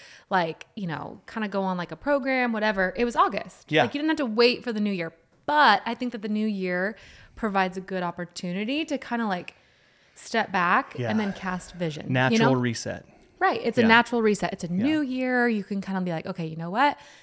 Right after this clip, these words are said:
Speaker 1: The gone, this is old. We can put that aside."
Speaker 2: Yep.
Speaker 1: So anyway, we're gonna talk about how to do that in your marriage.
Speaker 2: Yes.
Speaker 1: And,
Speaker 2: Exciting.
Speaker 1: yeah. Like, how to, how do you come together as a couple? 'Cause I think a lot of times, you know, like, I have goals,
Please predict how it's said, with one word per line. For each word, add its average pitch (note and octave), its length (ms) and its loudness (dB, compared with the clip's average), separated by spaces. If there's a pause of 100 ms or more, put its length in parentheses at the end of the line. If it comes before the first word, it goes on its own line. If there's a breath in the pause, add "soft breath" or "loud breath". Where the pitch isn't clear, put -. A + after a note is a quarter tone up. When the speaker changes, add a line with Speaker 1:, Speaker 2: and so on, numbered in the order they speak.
(280 soft breath)
Speaker 1:
The F#3+ 100 -6
gone, D#3 400 -6
this F3+ 240 -6
is D#3+ 140 -8
old. C4+ 400 2
We A3 80 0
can D#3+ 320 -10 (560)
put - 320 -8
that E3 160 -6
aside." A#3+ 540 -2
Speaker 2:
Yep. C#3 160 2 (200 loud breath)
Speaker 1:
So - 120 0
anyway, E4+ 220 4
we're C#4+ 140 4
gonna E4+ 140 -2
talk C4+ 140 -4
about A3 160 -2
how - 140 -8
to A3 80 -4
do G3+ 120 -6
that G3 200 -2
in F#3+ 80 -4
your E3+ 100 -4
marriage. D#3+ 760 -8
Speaker 2:
Yes. B2 880 4
Speaker 1:
And, B2+ 100 -6
Speaker 2:
Exciting. D3 640 6
Speaker 1:
yeah. A3+ 440 4
Like, A#3+ 160 0
how C4 160 6
to, D4+ 160 10
how - 260 6
do D#4 80 2
you C4+ 380 2 (380 loud breath)
come C#4+ 240 4
together G#3+ 560 2
as G#3 160 -2
a G3+ 40 -2
couple? G3 400 0
'Cause F#3+ 100 -8
I A#3+ 60 4
think D#4+ 140 -2
a - 20 0
lot C4 120 2
of C4 60 -4
times, A#3+ 240 -2
you A3+ 60 -4
know, G3+ 60 0
like, F#3+ 240 -2
I F#3+ 140 4
have G3+ 280 -4
goals, F#3 460 -2